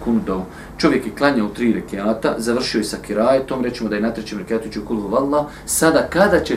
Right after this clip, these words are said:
tu dovu učiti? Da li odmah nakon što za-, završi Kul huvallahu ahad, završi, podigne ruke, prije rukua ili poslije rukua? Pa u ovoj, znači, u ovoj predaji še-, e, navodi da je š-, da je Allah poslanik, alejhi salatu vesselam, učio kunut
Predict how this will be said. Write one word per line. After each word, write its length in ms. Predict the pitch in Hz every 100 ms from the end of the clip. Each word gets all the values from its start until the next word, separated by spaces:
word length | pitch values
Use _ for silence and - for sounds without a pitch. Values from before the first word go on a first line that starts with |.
| -
tu 220 | 170 175 156 - - -
dovu 380 | 139 139 143 180 175 - -
učiti? 400 | 120 - - - - - 147
Da 140 | 190
li 120 | 180
odmah 280 | 170 139 123
nakon 240 | 131 123
što 100 | 113
za-, 200 | 113 143 127
završi 380 | 147 147 - -
Kul 120 | 151
huvallahu 500 | 135 139 127 120 160
ahad, 180 | 170 170 - -
završi, 580 | 110 160 196 - 196 180 - -
podigne 400 | 175 175 285 120
ruke, 420 | 151 226 - 202 - - - - -
prije 320 | - - 262
rukua 400 | 262 226 240 240 175
ili 200 | 160 156
poslije 260 | 147 135 113
rukua? 320 | - 113 104 - -
Pa 80 | 135
u 100 | 214
ovoj, 360 | 240 185 - -
znači, 440 | 156 147 - 131 139
u 140 | 156
ovoj 260 | 165 143 156
predaji 260 | 160 135
še-, 580 | 123 160 143 127 120 113
e, 20 |
navodi 500 | 117 143 139 123 - 117
da 60 |
je 80 | 117
š-, 240 | - -
da 120 | 117 123
je 60 |
Allah 220 | 120 139 139
poslanik, 380 | - 143 139 113
alejhi 200 | 123 135
salatu 400 | - 139 135 -
vesselam, 400 | - 120 147 - 143
učio 340 | - 175 160 156 - - - - - - -
kunut 220 | 156 147